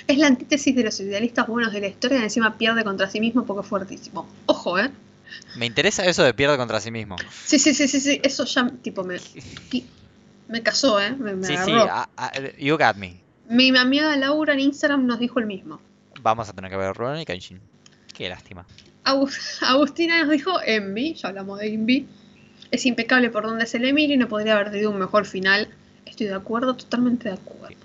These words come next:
Speaker 2: ¿sabes que sí?
Speaker 1: Sumamente de acuerdo, el final de Envidia es sublime. Tengoku nos dijo Hisoka, porque nunca te queda claro qué chota quiere. No vi Hunter x Hunter.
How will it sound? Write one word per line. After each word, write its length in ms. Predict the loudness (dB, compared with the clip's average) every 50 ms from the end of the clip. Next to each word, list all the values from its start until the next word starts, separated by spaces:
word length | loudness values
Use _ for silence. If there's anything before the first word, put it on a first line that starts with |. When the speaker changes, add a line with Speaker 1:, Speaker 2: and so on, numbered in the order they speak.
| -20 -20
Speaker 2:
¿sabes 200 | -12 -12 -10 -10
que 100 | -10 -12
sí? 200 | -12 -14 -16 -18 -20 _ _ _ _ -8
Speaker 1:
Sumamente 500 | 0 4 6 6 8 8 6 6 6 4
de 60 | 4
acuerdo, 260 | 2 4 4 4 4
el 80 | 2 2
final 340 | 0 -4 0 2 4 4 4
de 120 | 4 2
Envidia 560 | 0 0 -2 -2 0 0 2 2 2 2 0
es 420 | -2 -2 -4 -6 -6 -8 -14 -18 -20 -20 -14 -6
sublime. 640 | -2 -2 -2 0 -2 -4 -4 -4 -6 -8 -10 -14 -18 -20 -20 -20 -20 -20 -20 -20 -20 -20 -20 -20 -20 -20 -20 -20 -20 -20 -20 -8 0
Tengoku 640 | 0 2 2 4 4 4 2 6 6 6 6 6 2 -4 -16 -20 -20 -20 -20 -16 -8
nos 160 | -4 -2 2 2
dijo 340 | 2 2 4 2 0 2 2
Hisoka, 640 | -2 -2 0 2 2 2 2 2 -2 -8 -10 -10 -10 -6
porque 180 | -4 0 2 2
nunca 260 | 2 4 4 2 2
te 100 | 0 0
queda 180 | 2 2 2 4
claro 260 | 2 2 2 2 0
qué 100 | -2 -2
chota 280 | -2 -2 0 -2 -2 -2
quiere. 240 | -2 -2 -2 -2 -2
No 140 | 0 4
vi 120 | 4 4 4 6
Hunter 260 | 4 4 4 2 -2
x 80 | -4
Hunter. 300 | -8 -8 -8 -10 -12 -16